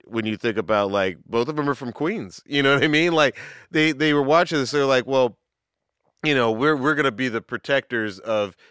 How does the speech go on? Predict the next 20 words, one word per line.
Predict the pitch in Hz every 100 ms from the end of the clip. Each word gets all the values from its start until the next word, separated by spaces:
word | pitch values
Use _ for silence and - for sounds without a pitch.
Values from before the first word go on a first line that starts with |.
| _
hip | 131 -
hop | 113 101
as | 87
art." | 113 107 90 - - -
And | 120
I | 110
think | 107 _ 170 151 104 - _ _ _ _ _
what | 113 113 -
Puffy | - 165 165 127
did | 113 110 85
by | 110
bringing | 104 139 123
somebody | - 131 123 117
as | 104
talented | - - 160 160 110 - 71 _ _ _ _
as | - 113 90
Biggie, | 92 131 95 82
as | 80 104
a |
lyricist, | 110 117 143 120 - 90 -